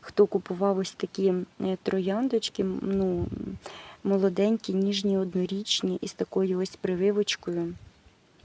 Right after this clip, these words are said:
Пишіть мені, будь ласка, всі свої відгуки, як і що мені,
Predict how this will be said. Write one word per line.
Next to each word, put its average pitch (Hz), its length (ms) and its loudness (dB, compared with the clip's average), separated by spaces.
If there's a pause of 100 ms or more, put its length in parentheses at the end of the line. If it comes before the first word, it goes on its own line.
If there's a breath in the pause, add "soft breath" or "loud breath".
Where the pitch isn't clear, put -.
Пишіть 220 360 0
мені, 202 200 2
будь 180 160 -2
ласка, 185 320 -2
всі - 200 -4
свої 185 520 -4 (140)
відгуки, 180 580 -4
як 196 260 -2
і 196 40 0
що - 200 0
мені, 190 340 2